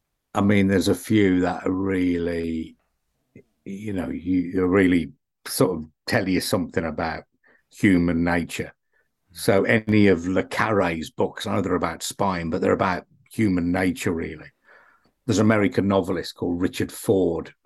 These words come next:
whose book, The Lay of the Land, I just thought was a masterpiece, so insightful. And that's quite hard to read in the sense that nothing much happens in it, but I think he's brilliant. And Evelyn Waugh as well, stuff. He wrote a book called Brideshead Revisited,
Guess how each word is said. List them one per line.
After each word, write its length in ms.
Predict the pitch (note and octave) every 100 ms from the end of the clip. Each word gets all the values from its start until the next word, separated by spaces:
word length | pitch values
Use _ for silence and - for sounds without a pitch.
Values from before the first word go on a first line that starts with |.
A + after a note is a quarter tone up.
| _ _ _ _ _ -
whose 180 | F2+ F2
book, 280 | - - -
The 100 | F#2
Lay 300 | F2+ F#2+ F2+
of 180 | E2 - -
the 80 | F2+
Land, 420 | F2+ F2 D#2+ D#2+
I 120 | E2
just 280 | - E2 -
thought 160 | G2 D#2+
was 120 | D#2+
a 60 |
masterpiece, 640 | E2+ F2 - - - D#2+ -
so 240 | - G2
insightful. 760 | F2 D#2+ - G2 F2 - F#2+ F#2+
And 80 | C3+
that's 160 | C#3 - - - -
quite 480 | - F3 E3+ F3 C#3
hard 320 | B2 C3+ A#2
to 100 | B2
read 180 | B2+ C#3
in 60 |
the 60 | A#2+
sense 200 | A#2+ G#2+
that 100 | A#2
nothing 280 | A#2+ C3 A#2
much 280 | G#2 - - - -
happens 560 | - B2+ - A#2+ G2 F#2
in 100 | D#2+
it, 120 | D2+
but 100 | F2+
I 120 | F2 E2+
think 160 | A2 F2+
he's 240 | F#2 F#2+
brilliant. 420 | F2 F#2 D#2+ D2 - - - -
And 100 | C3+ C#3
Evelyn 380 | C3 A2+ G#2+
Waugh 380 | G#2+ A2 G#2 F2+
as 160 | F2 -
well, 400 | G2 F2+ E2+ E2 -
stuff. 460 | - - E2+ -
He 280 | F2+ F2+ F2+
wrote 160 | G2 F#2+
a 40 |
book 160 | F#2 -
called 180 | E2
Brideshead 460 | A2 F#2 - G2 D#2+
Revisited, 640 | F2 D#2+ F#2 F#2 - F2